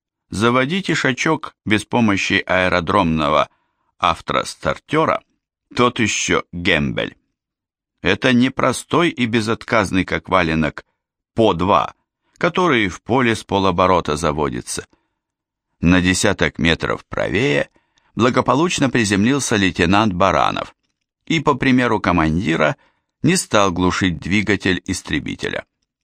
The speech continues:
«Ну, что я говорил, командир?»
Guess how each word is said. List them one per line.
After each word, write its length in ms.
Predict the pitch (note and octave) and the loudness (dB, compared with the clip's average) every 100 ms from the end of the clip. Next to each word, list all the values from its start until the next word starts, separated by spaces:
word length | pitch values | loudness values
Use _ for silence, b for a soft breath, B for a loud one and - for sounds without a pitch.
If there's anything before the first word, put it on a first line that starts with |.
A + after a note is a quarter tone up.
| _ _ _ _ _ - | _ _ _ _ _ 0
«Ну, 380 | F2 G2 A2 - _ _ - | 2 4 0 -6 _ _ -12
что 320 | - - A2 | -4 2 4
я 200 | F#2+ E2 | 4 2
говорил, 500 | D#2 D2+ C#2+ E2 G#2+ | 0 2 2 2 0
командир?» 640 | C3 B2+ B2 A#2+ C3+ C#3 | 2 2 2 0 0 -4